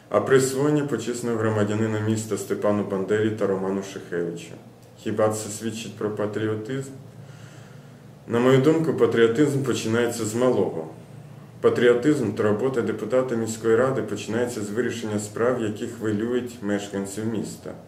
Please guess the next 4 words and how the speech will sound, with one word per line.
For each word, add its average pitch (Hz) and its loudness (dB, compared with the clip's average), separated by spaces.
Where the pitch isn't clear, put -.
Це 135 2
якість 123 2
комунальних 85 -4
послуг, 113 2